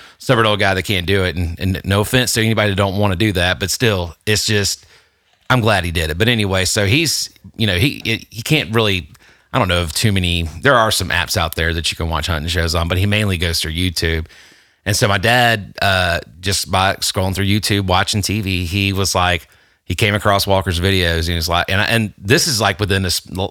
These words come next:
a span of four weeks. Like, my dad goes, "Hey," or no, three weeks, I think. My dad goes, "Hey, man, you, you, have you, you got to interview this guy, Walker Scarborough, man. If you can get to him, I mean, he's killed humongous deer.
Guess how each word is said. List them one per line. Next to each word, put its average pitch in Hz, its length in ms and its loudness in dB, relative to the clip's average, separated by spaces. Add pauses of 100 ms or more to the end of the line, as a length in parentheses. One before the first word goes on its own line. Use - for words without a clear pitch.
a - 60 2
span 104 440 0
of 85 120 -4
four - 460 -2
weeks. 82 300 -2
Like, 90 300 0 (340)
my 101 100 2
dad 101 220 4
goes, 92 280 0
"Hey," 92 240 2
or 92 140 0
no, 98 160 0
three 110 220 0
weeks, 82 240 -4
I 78 40 -2
think. 80 340 -6 (260)
My 101 80 -2
dad 98 100 2
goes, 90 140 0
"Hey, 101 120 2
man, 87 300 0 (600)
you, 107 260 0
you, 87 280 -8
have 95 100 -2
you, 143 120 0 (120)
you 147 120 0
got 107 260 2
to - 100 -6
interview 85 360 -4
this 80 140 -4
guy, 80 220 0
Walker 82 280 -4
Scarborough, 76 480 -4
man. 80 200 -4
If 78 120 -8
you 101 120 -2
can 92 80 -4
get 98 240 0
to 85 40 -2
him, 98 440 0
I 78 120 -4
mean, 82 200 -4
he's 127 200 -2
killed 80 400 -6
humongous 113 1000 0
deer. 98 460 0